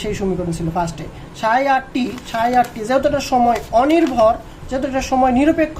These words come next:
বা অনির্ভর, তাই এখানে আর টি দেওয়ার কোনো দরকার নাই, এখানে আর কোনো টি দেওয়ার কোনো দরকার নাই। তাহলে আমরা এখানে কি পাবো, psi r, তাহলে psi r বসায় দিলাম,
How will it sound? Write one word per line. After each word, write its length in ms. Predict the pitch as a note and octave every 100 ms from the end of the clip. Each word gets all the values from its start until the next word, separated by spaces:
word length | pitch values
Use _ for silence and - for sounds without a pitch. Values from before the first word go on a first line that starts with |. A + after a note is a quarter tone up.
| D4
বা 60 | A3+ A#3
অনির্ভর, 400 | C#4 B3+ G#3+ A3+ - -
তাই 100 | D4+ D4
এখানে 140 | D4 C#4
আর 60 | C#4
টি 80 | C4
দেওয়ার 180 | A3+ G#3
কোনো 120 | A3 B3+
দরকার 240 | C#4 A#3 F#3
নাই, 100 | C#3+ D#3+
এখানে 180 | E3 A3
আর 60 | G#3+
কোনো 120 | A3 A3+
টি 60 | A3 G3+
দেওয়ার 220 | F#3+ B3 -
কোনো 140 | A3 D#4 F#4
দরকার 220 | - F#3 D3+
নাই। 80 | - - - -
তাহলে 160 | A3+ A3+
আমরা 100 | A#3+ A#3+
এখানে 140 | B3 A3+
কি 60 | A#3
পাবো, 160 | G#3+ B3
psi 160 | B3 G#3+ E3
r, 40 | - - -
তাহলে 180 | - F#3+ F#3+
psi 140 | G#3+ A#3
r 40 | A3
বসায় 280 | G#3 A3 G#3+ G#3
দিলাম, 200 | G3+